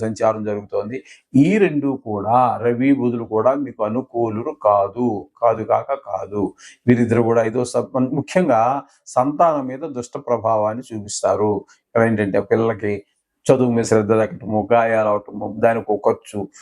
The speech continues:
ఇట్లాంటివన్నీ కూడా వాళ్ళు సరిగా బుద్ధి పనిచేయకపోవటం లాంటివన్నీ, అంటే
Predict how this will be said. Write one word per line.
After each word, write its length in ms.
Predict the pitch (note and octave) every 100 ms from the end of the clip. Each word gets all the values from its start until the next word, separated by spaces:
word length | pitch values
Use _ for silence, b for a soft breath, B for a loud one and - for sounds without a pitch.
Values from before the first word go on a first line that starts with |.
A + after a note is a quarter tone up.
| B -
ఇట్లాంటివన్నీ 640 | D3+ E3+ E3 D#3 D3 D3 C3+
కూడా 140 | A#2 A2 A2+
వాళ్ళు 180 | A2+ G#2+
సరిగా 280 | B2 C3 B2+ A2+
బుద్ధి 180 | A2 C#3
పనిచేయకపోవటం 640 | A2+ A2 B2 G#2 - G#2+ G#2+
లాంటివన్నీ, 420 | G#2 G2 G2 G#2 G2+ b b B2
అంటే 180 | C#3